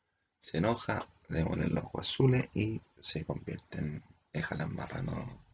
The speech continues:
no se controla. No se controla.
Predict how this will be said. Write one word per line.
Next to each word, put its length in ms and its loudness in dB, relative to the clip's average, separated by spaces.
no 80 0
se 160 4
controla. 560 -2
No 160 2
se 180 -2
controla. 720 -8